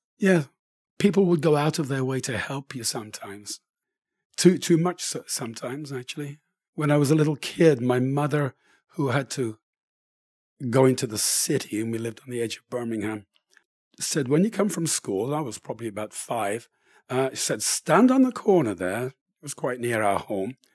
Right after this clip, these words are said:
"near the store here, and wait for me, and I won't be long."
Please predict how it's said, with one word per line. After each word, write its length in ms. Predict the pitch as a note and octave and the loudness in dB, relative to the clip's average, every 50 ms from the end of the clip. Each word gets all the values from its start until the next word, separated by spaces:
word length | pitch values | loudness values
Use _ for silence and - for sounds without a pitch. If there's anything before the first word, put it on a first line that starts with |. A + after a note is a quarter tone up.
| _ _ _ _ _ | _ _ _ _ _
"near 220 | - A#2 A#2 A#2 C3 | -6 -2 0 0 0
the 80 | - | -2
store 400 | - - - - B2 G#2 G2+ G2 | -4 -6 -4 -4 -4 -4 -4 -4
here, 280 | - A2+ G#2 G2 A2 - _ _ _ | -4 -4 -4 -4 -4 -6 _ _ _
and 160 | - C3 C3 | -6 -4 -2
wait 160 | C#3+ C#3+ C#3+ | -2 -2 -4
for 120 | - - A2 | -6 -10 -8
me, 260 | F#2 F#2+ F2+ - _ _ _ | -8 -10 -10 -12 _ _ _
and 240 | B2+ A#2+ A2+ A2 A2+ _ | -4 -4 -4 -6 -6 _
I 80 | B2+ | -4
won't 200 | B2+ B2 B2 A#2 A2+ | -2 -2 -2 -4 -4
be 60 | G#2+ | -6
long." 200 | G2 F#2 D#2+ - | -6 -6 -6 -8